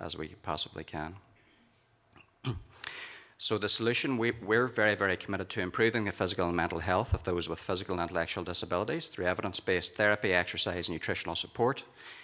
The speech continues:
encouraging greater levels of independence by empowering clients through education, peer support, and goal setting, with an emphasis on exercise and physical activity,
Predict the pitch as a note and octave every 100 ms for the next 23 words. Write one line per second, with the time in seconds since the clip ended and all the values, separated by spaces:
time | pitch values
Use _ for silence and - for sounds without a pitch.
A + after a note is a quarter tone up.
0 | - - - G#2 G2+ F#2+ G2+ G#2+ G#2+ F#2
1 | F#2+ F2+ F2 F2+ F2+ G2+ F#2 C#3 - G#2
2 | F2+ E2 G#2+ G#2 G#2 F#2 G#2+ F#2 F2+ -
3 | F#2+ F2+ E2+ - F2+ F#2 - G#2 G#2+ A#2+
4 | G#2+ A2 - - - - G2 F2+ G#2+ -
5 | G#2 B2+ - - - - E2+ F2+ F#2+ -
6 | B2 C#3+ F#3 - - - - F#2 F2+ F2+
7 | F2+ - F#2 - G#2+ F2+ F2+ - F#2+ F2+
8 | E2+ E2+ E2 F2 F2 E2+ E2 D#2+ - F#2
9 | C3